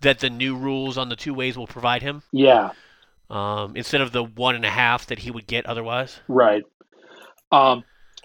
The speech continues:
Speaker 2: so based off of the salary that the Nuggets have already allocated, Jokic has a bunch of money to him, Murray has a bunch of money,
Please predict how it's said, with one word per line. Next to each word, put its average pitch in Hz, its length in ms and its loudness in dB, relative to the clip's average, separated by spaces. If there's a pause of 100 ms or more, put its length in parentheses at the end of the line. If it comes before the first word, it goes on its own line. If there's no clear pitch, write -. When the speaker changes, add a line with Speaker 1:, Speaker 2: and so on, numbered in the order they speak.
(260)
Speaker 2:
so - 140 4
based 226 320 2
off 269 180 6
of 254 120 -2
the 196 80 0
salary 156 540 2
that 143 160 -4
the 143 80 -4
Nuggets 139 320 0
have 139 80 0
already 135 280 6
allocated, 120 680 2
Jokic 156 380 2
has 139 180 2
a 139 60 0
bunch 131 260 2
of 127 60 -4
money 127 240 0
to 131 200 0
him, 127 220 -2
Murray 135 240 6
has 127 180 0
a 120 60 -8
bunch 127 220 2
of 117 60 -2
money, 120 420 -4